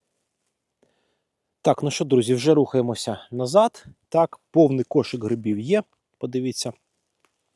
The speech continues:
як ми з вами хотіли. Ось, але хотів от подивитися, що це за грибочок я знайшов. Давайте глянемо. Просто так, опа. Бачите, який старезний польський гриб залишився. Ось такий.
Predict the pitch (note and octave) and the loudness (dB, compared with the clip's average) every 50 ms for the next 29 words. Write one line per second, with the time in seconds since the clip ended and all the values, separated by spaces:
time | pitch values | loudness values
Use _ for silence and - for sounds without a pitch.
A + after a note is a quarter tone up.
0 | _ _ A#2+ A#2+ A2 - - A#2 G#2+ G#2+ A2+ G#2+ A#2 A#2 - - B2 - - C3+ | _ _ -6 -6 -6 -4 -6 -6 -4 -4 -4 -4 -6 -8 -8 -10 -10 -6 -4 -4
1 | B2+ A#2 - _ - - - - - - - - - - - B2+ A2+ - C#3+ D3 | -4 -6 -8 _ -20 -20 -20 -20 -18 -18 -18 -18 -8 -2 0 0 0 2 4 4
2 | D#3+ - - D#3 - F3 D#3 D3 - - - C#3+ C#3 D3+ D#3 D3 - B2+ C3 B2+ | 4 4 2 2 4 6 6 6 4 2 2 4 6 6 6 6 4 -2 -4 0
3 | - D3 C3+ - - A#2+ - C3+ A#2+ C#3+ C3+ A2+ A2+ F#2+ - - - - G#2 F#2 | 0 0 0 0 0 0 0 2 4 4 2 2 0 -2 -2 -6 -8 -8 -10 -10
4 | G#2+ A2 G2+ - - A2 G2+ F#2+ A2 G#2+ A#2 G#2+ - A#2+ G#2 A#2 A#2 G2+ G#2+ B2 | -8 -10 -10 -10 -10 -12 -8 -8 -6 -6 -6 -8 -8 -10 -8 -6 -8 -8 -6 -8
5 | C3+ D#3+ E3+ D#3 - _ _ _ _ _ _ _ _ _ _ _ _ _ _ - | -6 -6 -6 -8 -10 _ _ _ _ _ _ _ _ _ _ _ _ _ _ -8
6 | C3 C3+ B2+ - - - C#3 - - D#3 D3 - - _ F3 D#3 - _ D3 C3+ | -6 -6 -4 -6 -8 -12 -10 -6 -6 -6 -6 -8 -12 _ -14 -14 -8 _ -6 -6
7 | B2 A2+ - - - _ _ _ _ _ _ _ _ _ _ _ _ _ _ - | -4 -6 -8 -10 -14 _ _ _ _ _ _ _ _ _ _ _ _ _ _ -6
8 | B2+ - - C3 - - D3+ - - - B2+ - - _ _ _ _ _ _ - | -4 -4 -4 -4 0 0 -2 0 0 -2 -4 -4 -8 _ _ _ _ _ _ -20
9 | - _ _ _ _ _ - A2 A2+ - - - C3 C3 D3 D3 A2+ C#3 B2+ - | -20 _ _ _ _ _ -12 -8 -6 -6 0 0 2 4 4 2 2 0 -2 2
10 | _ - D#3+ C3+ - - - - B2 G#2+ B2+ C3 A2 - - _ - G#2+ G2+ A2 | _ 6 6 6 4 0 -2 -2 0 2 2 2 2 0 -6 _ -18 -12 -8 -6
11 | G#2+ A2 G2+ - - G2+ - - - G2 - _ _ _ _ _ _ _ _ _ | -6 -4 -6 -6 -10 -12 -12 -12 -12 -12 -16 _ _ _ _ _ _ _ _ _
12 | _ _ _ _ _ _ _ _ _ _ _ _ - A2 G#2+ G2 - - - A#2 | _ _ _ _ _ _ _ _ _ _ _ _ -14 -12 -12 -12 -12 -12 -12 -12
13 | - - D3+ E3+ F3+ D3+ - | -6 -2 -2 -2 -2 -4 -8